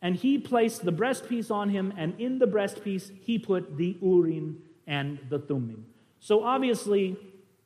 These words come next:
whatever they are, they are objects of some kind. Now, like I said, that might sound overly obvious, but that has been contested in the history of interpretation. For example, there, there were some ancient Jews, Josephus, for example,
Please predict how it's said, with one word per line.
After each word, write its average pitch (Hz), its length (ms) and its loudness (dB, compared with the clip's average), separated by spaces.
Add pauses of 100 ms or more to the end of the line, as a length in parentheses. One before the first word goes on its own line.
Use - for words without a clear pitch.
(200)
whatever 226 500 2
they 262 180 2
are, 247 260 2
they 214 220 2
are 185 260 0
objects 165 560 -4
of 151 140 -4
some 151 260 -8
kind. 135 320 -10
Now, 170 200 -4
like 190 160 -2
I 208 80 0
said, 190 260 0
that 202 180 -4
might 208 240 -4
sound 185 380 -6
overly 170 480 -2
obvious, 202 420 0 (500)
but 214 160 2
that 262 180 0
has 240 200 -2
been 220 220 -2
contested 208 640 -4
in 160 140 -6
the 156 80 -8
history 165 420 -6
of 143 100 -2
interpretation. 131 800 -6 (480)
For 240 80 4
example, 196 440 6
there, 180 220 6
there 170 200 2
were 180 140 2
some 190 460 -4
ancient 196 340 -4
Jews, 151 300 -4 (200)
Josephus, 170 680 -2
for 147 160 -2
example, 139 480 -2